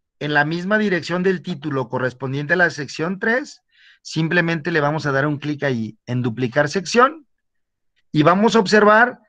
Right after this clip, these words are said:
que ya nos creó, ya no dice tres de tres, ahora dice tres de cuatro, porque la sección cuatro ya no la copió en forma completa, en, en forma íntegra, ¿verdad?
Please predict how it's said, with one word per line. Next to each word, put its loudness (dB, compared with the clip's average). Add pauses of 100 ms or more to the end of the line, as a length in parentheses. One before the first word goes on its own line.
(340)
que -2
ya 4
nos 2
creó, 4
ya 4
no 2
dice -2
tres 2
de 0
tres, -2
ahora 0
dice -4
tres -2
de -2
cuatro, -2 (600)
porque -4
la 2
sección -6
cuatro 0
ya 0
no -4
la 0
copió -4
en -6
forma -6
completa, -10 (500)
en, -6
en -6
forma 2
íntegra, -6
¿verdad? 0